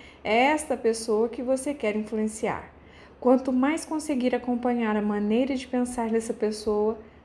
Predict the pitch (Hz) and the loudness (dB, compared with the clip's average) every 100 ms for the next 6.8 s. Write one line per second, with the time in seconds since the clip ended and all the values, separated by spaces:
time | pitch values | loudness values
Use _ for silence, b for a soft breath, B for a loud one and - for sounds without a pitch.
0 | - 214 247 247 247 247 247 - 233 220 | -2 0 0 0 -2 -2 -4 -2 0 0
1 | 220 226 226 226 226 254 247 214 208 214 | 0 -2 0 -2 -2 -2 0 0 0 -2
2 | 214 208 208 208 202 196 202 214 - 165 | -2 0 0 0 -2 -4 -6 -8 -8 -6
3 | 160 170 - - B B B B - 220 | -6 -8 -14 -20 B B B B 4 4
4 | 220 311 381 285 226 220 - 190 196 220 | 4 -4 -2 -4 -6 -8 -4 -4 -2 -2
5 | 202 - - - - - - - - - | -4 -8 -10 -10 -10 -12 -14 -20 -20 -8
6 | 202 196 214 247 247 - - - | -4 0 2 2 0 -6 -14 -18